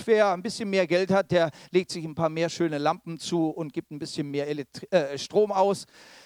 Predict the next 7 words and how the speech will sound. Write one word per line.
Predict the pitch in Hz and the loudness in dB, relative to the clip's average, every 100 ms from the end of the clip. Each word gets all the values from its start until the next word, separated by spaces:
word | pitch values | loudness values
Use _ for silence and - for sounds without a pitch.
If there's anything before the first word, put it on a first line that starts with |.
| _ | _
Ja. | 143 170 196 190 - - _ _ _ _ _ _ _ _ _ _ _ _ _ _ _ _ _ _ | 2 4 4 0 -6 -20 _ _ _ _ _ _ _ _ _ _ _ _ _ _ _ _ _ _
Damals | - 202 247 226 - 175 | 2 4 4 2 -4 -4
wurde | 185 175 | -2 0
das | 170 160 | -2 -2
mit | 165 147 | -8 -12
diesen | 165 156 160 147 | -12 -10 -10 -8
Lämpchen. | 139 143 - - - | -6 -8 -12 -16 -18